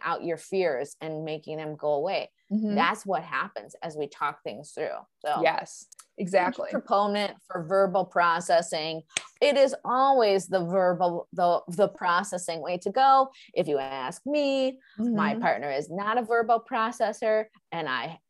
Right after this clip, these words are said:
Speaker 1: and I just am very, I have learned a lot of, it has taught me to learn a lot of patience.
Speaker 2: Mm-hmm.
Speaker 1: And so that is fine. But I have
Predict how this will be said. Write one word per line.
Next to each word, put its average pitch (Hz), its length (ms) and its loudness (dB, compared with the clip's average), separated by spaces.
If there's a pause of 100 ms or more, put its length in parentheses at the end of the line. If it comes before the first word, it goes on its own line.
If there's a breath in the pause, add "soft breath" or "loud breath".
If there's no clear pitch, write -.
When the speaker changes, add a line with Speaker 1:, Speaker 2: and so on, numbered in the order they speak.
(140)
Speaker 1:
and 160 160 -8
I 156 200 -2
just 156 380 -4 (180)
am 160 300 -8
very, 160 500 -2
I 160 120 -8
have 156 240 -4
learned 175 320 -6
a 160 80 -4
lot 151 200 -4
of, 135 60 -6 (300)
it 190 140 -2
has 180 200 -2
taught 190 400 -4
me 190 140 -6
to 190 120 -10
learn 170 260 -6
a 156 60 -8
lot 139 160 -8
of - 100 -12 (180)
patience. 294 560 -6 (180 soft breath)
Speaker 2:
Mm-hmm. 214 420 -2
Speaker 1:
And 165 580 -4 (180)
so 175 260 -8
that 160 180 2
is 156 140 -4
fine. 247 560 -4 (280)
But 185 100 4
I 180 100 4
have 156 180 -2